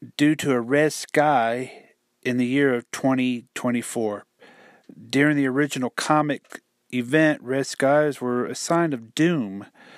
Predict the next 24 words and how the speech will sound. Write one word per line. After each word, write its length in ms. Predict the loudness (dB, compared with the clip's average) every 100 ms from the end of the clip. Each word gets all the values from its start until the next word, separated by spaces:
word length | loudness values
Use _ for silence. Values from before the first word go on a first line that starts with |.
| -20 _ _ _
to 120 | -6
come 240 | -4 -2 0
over 240 | 0 -2
the 80 | -6
world 420 | 0 2 2 0
during 280 | -2 -2 0
the 40 |
crisis. 680 | -4 0 0 0 -6 -14 -16 -20 _ _ _ _ -20 -20 -10
At 460 | -6 0 0 0
the 240 | -4 -4 2
end 340 | 2 2 -2 _ _ _
of 180 | -2 2
last 300 | 4 4 2
season's, 520 | -2 -2 0 -2 -4
a 60 | -6
couple 340 | -2 -4 -2
things 360 | -2 -2 -2 -4
happened. 560 | -2 -2 -2 -8 -20 -20 _ -20 -20 -20 -20 _ _ _
The 260 | -4 -2 -2 -10
Monitor, 1000 | -4 4 6 6 2 -6 -4 -2 -2 -4 -10 -4
who 160 | 0 0
appeared 580 | -2 -4 0 2 0 -4
in 240 | -6 -6 -6 0
Elseworlds, 840 | 2 0 -2 -4 -4 -4 -6 -12